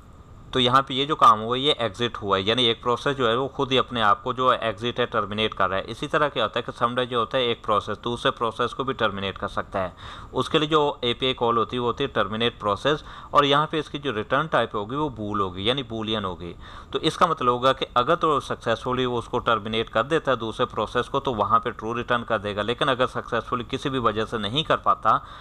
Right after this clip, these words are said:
तो वहाँ पे फॉल्स रिटर्न कर देगा। अब इसके लिए क्या होगा कि बिल्कुल वही प्रोसेस होगा, यानी कि हैंडल एज प्रोसेस होगा। जैसे यहाँ पे just for के ये जो एप्लीकेशन है, यहाँ पे इस वाले को Microsoft Edge इसको बंद करना चाह रही है।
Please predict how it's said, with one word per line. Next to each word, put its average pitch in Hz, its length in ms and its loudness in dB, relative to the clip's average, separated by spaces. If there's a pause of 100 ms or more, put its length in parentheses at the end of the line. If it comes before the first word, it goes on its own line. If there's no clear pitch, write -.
(140)
तो 135 60 0
वहाँ 127 180 8
पे 139 120 -2
फॉल्स 101 340 -2
रिटर्न 98 280 -2
कर 92 140 -4
देगा। 90 380 -2 (320)
अब 131 140 6
इसके 147 220 0
लिए 175 120 2
क्या 156 140 6
होगा 120 180 6
कि 139 120 -2
बिल्कुल 117 340 0
वही 110 200 2
प्रोसेस 113 460 2
होगा, 113 180 2
यानी 110 260 2
कि 131 120 -8
हैंडल 110 420 0
एज 110 200 0
प्रोसेस 107 420 0
होगा। 110 300 4 (320)
जैसे 123 300 2
यहाँ 107 280 2
पे 135 120 -4
just 127 260 2
for 113 220 0
के 123 180 0
ये 117 200 2
जो 135 120 -2
एप्लीकेशन 117 560 -4
है, 123 60 -2
यहाँ 107 260 4
पे 127 120 -2
इस - 280 -6
वाले 110 180 6
को 123 120 -4
Microsoft 117 640 0
Edge 101 200 -2
इसको 113 320 -4
बंद 104 200 2
करना 92 240 -4
चाह 92 180 0
रही 92 160 -4
है। 90 140 -6